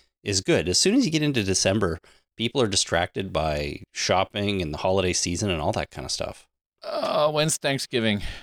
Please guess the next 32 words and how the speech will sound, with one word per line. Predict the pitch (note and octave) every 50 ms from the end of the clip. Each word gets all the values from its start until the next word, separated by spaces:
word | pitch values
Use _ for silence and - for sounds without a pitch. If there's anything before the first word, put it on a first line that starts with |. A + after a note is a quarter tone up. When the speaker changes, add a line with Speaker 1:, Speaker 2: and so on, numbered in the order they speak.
| - - -
Speaker 1:
That's | G2 F2+ - -
a | G#2
Speaker 2:
And, | G2+
Speaker 1:
really | G2 F#2 F#2 F#2
Speaker 2:
and | F#2+ G2
Speaker 1:
good | G2 A2
Speaker 2:
I |
don't, | A2+ A#2
Speaker 1:
question. | A#2 G#2 - - D2 C#2+ - _ _ _ _ _ _ _ _ A2+
Speaker 2:
I | A#2 B2 C3
don't | C#3 C#3 C3
even, | A#2+ A2+ A2+ A2 G2+ - _ _
<laughs> | _ _ - - - - - -
I | D#3+ E3
don't | D#3 D#3 D3 E3
even, | D#3 C#3+ C3+ C#3 C3 C3 B2 - - - - -
I | D3+ D#3
no | E3 G#3+ A#3
longer | A#3 A3 G#3 F3 E3+
think | E3 - F3 D3+
of | D#3 B2 A#2+
it | A#2 G#2+ - -
as | A2+ G2 G2
American | G2 G2 F#2+ G2 F#2 - F#2+ E2+
Thanksgiving. | - F2 E2+ D#2+ - - - D#2+ D2+ C#2+ -
I | F#2 G2
think | - D#3 D#3
of | E3 D3
it | B2+
as, | A2 G2+ - -
as | G#2 F#2+ F#2 - -
Thanksgiving. | - G2+ G2+ G2 - - - G2+ G#2 B2+ C#3+ E3+ E3